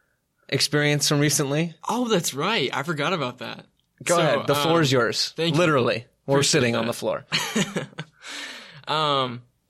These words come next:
Speaker 2: so I am in a marketing class, and our marketing instructor has an assistant, and that assistant is the person who was hired by Brian Mueller to start and run Canyon Pizza Company when it first started.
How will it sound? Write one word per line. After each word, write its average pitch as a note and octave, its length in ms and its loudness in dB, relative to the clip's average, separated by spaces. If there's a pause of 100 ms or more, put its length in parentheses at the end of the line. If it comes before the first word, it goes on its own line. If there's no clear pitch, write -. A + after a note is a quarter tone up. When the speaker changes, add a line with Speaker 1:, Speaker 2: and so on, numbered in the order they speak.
(320)
Speaker 2:
so D#3+ 280 2
I D3 300 0
am C#3+ 320 0
in C3+ 80 0
a C3 40 -2
marketing C3 380 -2
class, A#2+ 640 -4
and B2+ 220 -6
our B2 200 -6
marketing B2+ 600 -6 (400)
instructor C3 720 -2
has A#2 340 -4
an A#2 80 -10
assistant, - 540 -2
and C3 120 -8
that B2 140 -4
assistant B2+ 640 -2
is A#2 500 -4 (360)
the B2 300 -2
person D3 520 -4
who B2+ 420 -6
was A#2 200 -6
hired C#3 420 -4
by B2 120 -4
Brian B2 360 -6
Mueller A#2+ 340 -8
to B2 180 -8
start C3 380 -4
and A#2 200 -12
run B2 340 -8 (300)
Canyon B2 460 -6
Pizza C3 300 -8
Company A#2+ 380 -8
when B2 200 -8
it - 80 -10
first A#2 240 -8
started. G2+ 420 -10